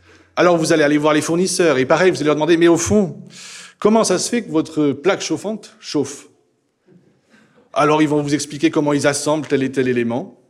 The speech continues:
Et vous allez après dire, « Oui, mais comment ça se fait que chaque élément rassemblé ensemble chauffe et peut brûler ? » « Oh ben ça, je sais pas, il faudrait demander ça aux ingénieurs. » Alors vous allez demander aux ingénieurs.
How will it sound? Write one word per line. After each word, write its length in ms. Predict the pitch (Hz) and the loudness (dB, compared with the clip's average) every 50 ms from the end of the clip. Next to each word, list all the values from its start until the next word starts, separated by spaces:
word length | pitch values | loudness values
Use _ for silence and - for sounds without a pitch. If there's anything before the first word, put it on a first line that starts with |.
| _ _ _ _ _ _ _ _ _ _ _ _ _ _ _ _ | _ _ _ _ _ _ _ _ _ _ _ _ _ _ _ _
Et 100 | - 135 | -4 -4
vous 120 | 139 147 156 | -2 2 2
allez 120 | 156 156 | 4 4
après 440 | 151 151 151 - - 165 165 160 151 | 4 2 0 0 2 2 2 2 2
dire, « 520 | 135 143 160 160 160 143 123 113 110 104 - - _ _ _ _ _ - | 0 -2 -4 0 0 -2 -2 -4 -10 -12 -16 -20 _ _ _ _ _ 0
Oui, 120 | 165 190 | 0 2
mais 280 | 185 175 - - - - - - | 0 0 -4 -10 -16 -20 -16 -6
comment 260 | 127 - 214 247 247 226 | 0 2 2 2 2 0
ça 140 | - 190 | 0 -2
se 60 | - - | 0 0
fait 100 | 214 214 | -2 -2
que 140 | - 139 | -2 -4
chaque 320 | 123 - - 202 190 190 - | -4 -2 0 0 -2 0 0
élément 320 | 175 175 170 156 143 127 | -2 0 0 -2 -4 -4
rassemblé 480 | 113 151 160 - - 170 151 143 147 143 | -4 -4 -4 -4 -4 -6 -4 -2 -2 -2
ensemble 680 | 156 165 - - 247 254 254 226 175 135 123 107 98 - - _ _ _ | -2 -2 -4 -2 0 0 -2 -2 -4 -6 -8 -10 -12 -18 -20 _ _ _
chauffe 520 | - - - - 220 - - - - - - - - - - - _ _ _ _ _ _ _ - | -8 -2 2 4 4 4 4 0 -4 -6 -6 -8 -16 -20 -20 -20 _ _ _ _ _ _ _ -8
et 80 | 131 147 | -4 2
peut 120 | - 190 | 2 2
brûler ? » « 440 | 170 156 170 160 143 120 - - - - - - _ _ _ _ - - _ _ _ _ _ _ _ _ _ _ _ _ - | 2 2 -2 -2 -2 -4 -6 -10 -18 -20 -20 -20 _ _ _ _ -20 -20 _ _ _ _ _ _ _ _ _ _ _ _ -10
Oh 140 | - 117 131 | -6 -6 -4
ben 180 | 127 135 123 120 | -4 -4 -6 -6
ça, 200 | - - 143 131 | -6 -4 -4 -4
je 100 | 117 127 | -4 -6
sais 160 | - - 123 | -6 -6 -2
pas, 140 | - 151 147 | 0 2 2
il 80 | 135 | 2
faudrait 160 | - - 127 123 | 2 -2 -2 -2
demander 200 | 127 123 123 117 | 0 0 0 0
ça 140 | - 127 | 0 -2
aux 140 | 123 120 110 | -2 -2 -2
ingénieurs. » 340 | 123 123 113 135 139 139 127 | -4 -2 -2 -2 -2 0 0
Alors 140 | 127 139 147 | 2 2 2
vous 100 | 147 143 | 2 4
allez 120 | 170 165 151 | 2 2 4
demander 200 | 160 160 160 160 | 2 2 4 4
aux 160 | 160 151 175 | 4 4 2
ingénieurs. 600 | 170 151 175 170 165 165 160 147 135 117 113 | 2 2 2 2 2 2 2 2 2 -2 -4